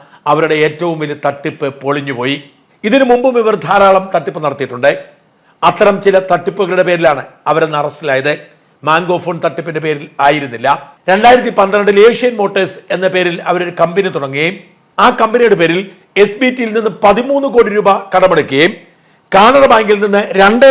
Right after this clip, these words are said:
പോയിന്റ് ആറ് ആറ് കോടി രൂപ കടമെടുക്കുകയും ചെയ്തു. എന്നിട്ട് അവർ ആ പണം തിരിച്ചടച്ചില്ല. ബാങ്കുകൾ ഇവരെ തപ്പി നടന്നെങ്കിലും ഇവരെവിടാണെന്ന്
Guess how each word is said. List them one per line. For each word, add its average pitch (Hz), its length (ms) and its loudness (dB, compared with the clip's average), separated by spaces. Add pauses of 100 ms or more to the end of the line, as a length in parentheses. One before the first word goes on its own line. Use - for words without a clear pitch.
പോയിന്റ് 208 340 6 (400)
ആറ് 240 380 4 (160)
ആറ് 202 220 2
കോടി 190 180 0
രൂപ 175 160 0 (200)
കടമെടുക്കുകയും 170 640 -2
ചെയ്തു. 123 240 -4 (640)
എന്നിട്ട് 170 240 -2
അവർ 160 220 2 (140)
ആ 160 120 0
പണം 156 400 -4
തിരിച്ചടച്ചില്ല. 139 800 -4 (200)
ബാങ്കുകൾ 196 440 4 (140)
ഇവരെ 180 160 0
തപ്പി 180 260 -2
നടന്നെങ്കിലും 160 500 -2 (420)
ഇവരെവിടാണെന്ന് 170 800 0